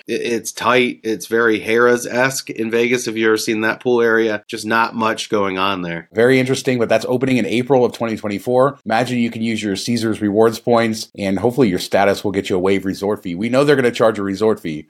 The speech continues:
Speaker 2: Uh, there's no way that, that they don't.
Speaker 1: Yeah.
Speaker 2: So, you know, look forward to that.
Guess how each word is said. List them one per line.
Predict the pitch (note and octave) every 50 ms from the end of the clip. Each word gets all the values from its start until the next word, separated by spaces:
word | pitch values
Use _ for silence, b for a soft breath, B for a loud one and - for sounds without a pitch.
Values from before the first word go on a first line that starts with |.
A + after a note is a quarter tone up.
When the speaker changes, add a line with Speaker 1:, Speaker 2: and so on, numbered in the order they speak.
| - -
Speaker 2:
Uh, | E2 F2
there's | F#2+ G#2 - A2+
no | A2+ A2
way | A2 G#2+ G#2
that, | F#2+ F2+ F2 F2 F2 E2+ -
that | F#2 F2 E2
they | F#2+ F#2+
don't. | F2+ E2+ F2+ E2 D#2 D#2
Speaker 1:
Yeah. | D2 -
Speaker 2:
So, | - F2 D#2+ D#2+ D#2 - -
you | F2
know, | E2+ E2+
look | F#2+ G2
forward | - - G2 F#2+ F#2 F2 F2
to | G2
that. | E2+ F2+ F2+ F2 F#2 - -